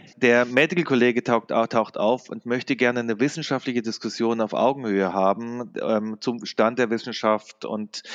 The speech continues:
wie der, wie das, äh, Therapeutikum genau wirkt und welche Fortschritte es in der Erkenntnis zur Erkrankung gibt und so weiter und so fort. Das sind zwei unterschiedliche Gespräche mit auch zwei unterschiedlichen Kompetenzen.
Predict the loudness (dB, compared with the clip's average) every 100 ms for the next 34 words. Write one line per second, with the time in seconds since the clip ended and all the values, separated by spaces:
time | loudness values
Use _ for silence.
0 | -12 -12 -6 0 2 4 6 4 2 0
1 | 0 -2 -4 0 0 0 0 0 2 0
2 | -2 -2 -4 -4 -2 0 0 2 2 2
3 | -2 -6 -2 0 2 0 0 0 0 0
4 | -2 0 0 -2 -2 -8 -8 -2 -2 0
5 | -2 -2 -6 -4 -2 -4 -2 -4 -4 -6
6 | -8 -6 -8 -4 -2 0 -2 -6 -12 -8
7 | -4 -2 2 2 2 2 2 0 -2 -2
8 | -6 0 0 0 -4 -18 _ _ _ _
9 | _ _ _ _ _ _ _ _ -20 -2
10 | 0 2 2 2 2 4 2 2 0 2
11 | 0 0 -2 -2 -4 -12 -14